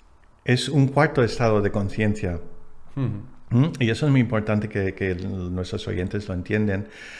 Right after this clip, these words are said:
Speaker 1: que normalmente usamos y estamos familiarizados con tres estados de conciencia. Así que es el, la vigilia, el soñar y el dormir.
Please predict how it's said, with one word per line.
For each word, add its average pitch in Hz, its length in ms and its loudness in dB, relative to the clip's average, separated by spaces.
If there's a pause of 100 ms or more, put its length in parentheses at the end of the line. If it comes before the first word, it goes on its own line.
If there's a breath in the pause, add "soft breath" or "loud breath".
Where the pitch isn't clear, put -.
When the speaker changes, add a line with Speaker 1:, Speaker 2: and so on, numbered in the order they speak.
(280 loud breath)
Speaker 1:
que 117 160 6
normalmente 139 720 6
usamos 131 720 2 (200)
y 104 180 2
estamos 101 340 0
familiarizados 101 840 0
con 107 160 2
tres 117 260 0
estados 95 360 -2
de 90 80 -6
conciencia. 104 640 -4 (540 loud breath)
Así - 160 -6
que 95 200 2
es 90 160 -2
el, 98 180 0
la 92 80 0
vigilia, 139 680 0 (240 loud breath)
el 101 120 -2
soñar 101 640 0
y 110 80 -2
el 95 120 0
dormir. 87 460 -2